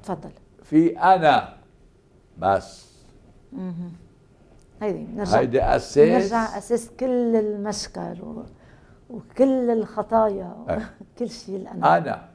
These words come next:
Speaker 1: الأنا
Speaker 2: أنا.
Speaker 1: هي، هالأنا الكبيرة.
Speaker 2: إيه.
Speaker 1: من هيك بنقول الكبرى هي أساس ال-،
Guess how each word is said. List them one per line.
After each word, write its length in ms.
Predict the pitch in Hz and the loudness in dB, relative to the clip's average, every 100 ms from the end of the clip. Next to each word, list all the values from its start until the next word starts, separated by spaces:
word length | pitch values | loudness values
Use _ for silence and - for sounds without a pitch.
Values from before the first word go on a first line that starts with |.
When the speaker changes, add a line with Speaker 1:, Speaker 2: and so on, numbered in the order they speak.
| - - _ _ | -20 -20 _ _
Speaker 1:
الأنا 240 | - 196 123 | -6 2 2
Speaker 2:
أنا. 80 | 95 | 2
Speaker 1:
هي، 80 | 85 - - | -8 -18 -10
هالأنا 380 | 185 202 - 240 | -2 2 2 2
الكبيرة. 520 | 208 214 196 226 202 - - | -4 -6 -2 -2 -2 -6 -4
Speaker 2:
إيه. 100 | - | -2
Speaker 1:
من 40 | 214 | 2
هيك 180 | 302 240 | 2 0
بنقول 280 | 240 247 | -4 -2
الكبرى 440 | 226 - 262 214 214 | -4 -4 -6 0 0
هي 340 | 190 208 185 | 0 -6 -6
أساس 340 | - 220 202 190 | -6 -6 -6 -8
ال-، 260 | 175 170 | -8 -8